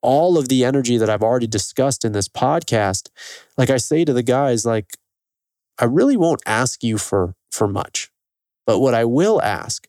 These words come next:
is for your very best, because I want that for you. And I want that for the whole container." And, you know, an analogy or an example to this would be, like, in the training environment.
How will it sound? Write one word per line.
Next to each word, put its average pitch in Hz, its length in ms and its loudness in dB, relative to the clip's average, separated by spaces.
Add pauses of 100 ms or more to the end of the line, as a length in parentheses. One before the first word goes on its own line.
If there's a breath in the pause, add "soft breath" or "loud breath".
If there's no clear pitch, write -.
(460)
is 110 140 0
for 117 160 -2
your 104 160 0
very 101 300 0
best, - 500 -2 (1500)
because 113 180 2
I 120 120 2
want 123 380 0
that 110 200 0
for - 240 -2
you. - 220 -6
And 117 100 -2
I 120 80 2
want 123 320 0
that 123 180 0
for - 140 -2
the 107 80 2
whole 143 340 0
container." 117 680 0 (600 loud breath)
And, 127 380 2 (420)
you 143 140 4
know, 127 160 4
an 123 60 4
analogy 123 580 2
or 113 80 4
an 104 80 0
example 110 540 0
to 110 120 -2
this 104 240 0
would 101 120 -4
be, 113 140 2
like, 117 200 2
in 127 80 0
the 127 80 2
training 143 380 0
environment. 73 560 -4